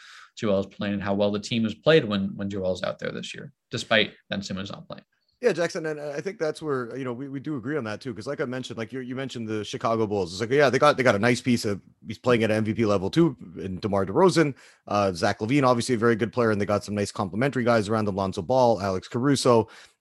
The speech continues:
Speaker 2: Uh, you can go down the line. And, but again, I, I'm just looking at it from that, like,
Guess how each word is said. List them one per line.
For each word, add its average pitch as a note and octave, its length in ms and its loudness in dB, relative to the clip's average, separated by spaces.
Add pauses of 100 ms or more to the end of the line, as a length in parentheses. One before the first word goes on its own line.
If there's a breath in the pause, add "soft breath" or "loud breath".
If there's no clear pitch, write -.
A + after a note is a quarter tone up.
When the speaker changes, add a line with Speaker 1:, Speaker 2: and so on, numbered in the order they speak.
Speaker 2:
Uh, A2 60 2
you A2 100 4
can G#2 80 -2
go A2+ 80 4
down B2 240 4
the A2+ 60 2
line. C#3 260 4
And, B2+ 320 0
but D3+ 120 6
again, D#3 220 6
I, D3+ 120 6
I'm D#3+ 180 2
just E3 160 4
looking F3 240 6
at D3 80 10
it C#3 60 6
from C3+ 160 0
that, C3 180 4
like, B2 220 4